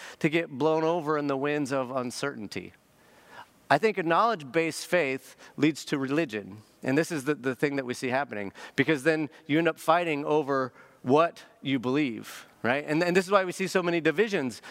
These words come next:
in so many different religions. All, it's all over the world. And in, and in pursuing this orthodoxy about the doctrine and the, you know, the knowledge and, and, and what we believe, I think it's possible that we've actually minimized the gospel message of Jesus. I think we've minimized the healing teachings of Jesus,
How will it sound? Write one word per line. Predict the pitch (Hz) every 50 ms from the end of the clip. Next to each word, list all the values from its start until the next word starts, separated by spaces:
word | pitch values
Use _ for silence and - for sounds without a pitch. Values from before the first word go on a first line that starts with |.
| - -
in | - 135
so | - 165 156
many | 156 151
different | 143 147 139 143 143 139
religions. | 139 139 165 180 127 123 104 101 98 -
All, | - - 139 156 160 170
it's | 156 139 -
all | 165 165 175
over | 180 165
the | 165 160
world. | 147 170 185 170 127 113 110 110 - - - - - - - - _ - - -
And | 175 190 208
in, | 196 185 160 -
and | 180 175 180 170
in | 165
pursuing | - 170 156 - - 208 233 254 233 185
this | 165 151 - -
orthodoxy | 147 147 151 135 - 147 127 127 127 131 - - 160 156
about | 127 139 139 135
the | - 127
doctrine | 123 131 135 131 - 156 143 135
and | 131 127 123
the, | 123 131
you | 135 131 127
know, | 123
the | 113 123
knowledge | 123 123 123 127 135 139 139 120 117
and, | 123 123 135
and, | 135 127 123 135
and | 135 120 113 110 107
what | 110 143 156 - 139
we | 131 131
believe, | 117 107 107 107 104 120 120 - - - - - - - -
I | - 165
think | 214 220 196 190
it's | 156 -
possible | - 185 190 208 202 - 175 165
that | 156 160 156
we've | 151 156 143 139 160 -
actually | 165 165 175 - - 175 170 160
minimized | 156 160 170 190 196 185 160 147 147 143 143 143 135 - - - - - _
the | - 156
gospel | 139 147 156 151 170 165 - - - - 170 160 160
message | 151 151 160 156 - 156 147 127
of | 143 123
Jesus. | 113 156 180 147 110 107 110 - - - - -
I | - 139
think | - 196 156
we've | 180 165 139
minimized | 151 165 190 208 196 170 160 156 147 139 120
the | 135 151
healing | 143 - 190 190 185 185 165 160 147 127
teachings | - 180 185 165 - 156 123
of | 131 117
Jesus, | 117 120 117 110